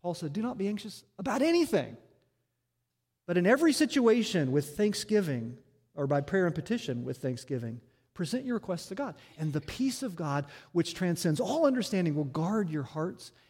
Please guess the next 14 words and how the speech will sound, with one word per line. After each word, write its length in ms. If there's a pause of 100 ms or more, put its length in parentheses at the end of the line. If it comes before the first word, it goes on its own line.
(120)
and 100
your 100
minds 480
in 260
Christ 380
Jesus." 520 (340)
"Pray," 760
Martin 340
Luther 280
said, 540 (680)
"and 140
let 220
God 260
worry." 380